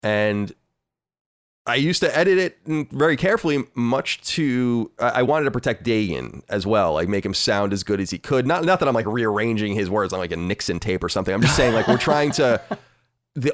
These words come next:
Speaker 1: ums and the uhs, and really trying to sit with Dagan and give him, like, honest feedback. 'Cause I still um and uh and buy time, but I
Speaker 2: It was
Speaker 1: tried
Speaker 2: a
Speaker 1: to
Speaker 2: crash
Speaker 1: teach him.
Speaker 2: course.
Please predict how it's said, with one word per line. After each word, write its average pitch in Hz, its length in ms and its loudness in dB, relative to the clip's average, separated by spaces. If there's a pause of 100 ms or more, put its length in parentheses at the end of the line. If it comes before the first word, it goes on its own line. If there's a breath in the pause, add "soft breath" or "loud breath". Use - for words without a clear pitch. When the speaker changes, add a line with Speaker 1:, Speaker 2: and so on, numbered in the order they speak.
Speaker 1:
ums 139 300 2
and 127 100 2
the 123 140 0
uhs, 127 300 4
and 120 120 0
really 156 180 2
trying 143 200 2
to 110 60 0
sit - 180 0
with 117 100 -2
Dagan 117 400 2
and 92 240 -4 (360)
give 110 180 -2
him, 107 80 0
like, 98 300 -2
honest 107 440 -2
feedback. 104 680 -2 (320)
'Cause 127 120 -2
I 196 80 2
still 180 240 0
um 98 180 -2
and 95 80 -2
uh 92 200 -2
and 90 120 -2
buy 90 200 0
time, 95 260 -2
but 110 80 -2
I 120 60 2
Speaker 2:
It 120 40 2
was 202 80 4
Speaker 1:
tried 147 140 4
Speaker 2:
a - 20 0
Speaker 1:
to 135 80 -2
Speaker 2:
crash 165 220 2
Speaker 1:
teach 180 60 2
him. 123 60 0
Speaker 2:
course. - 440 -8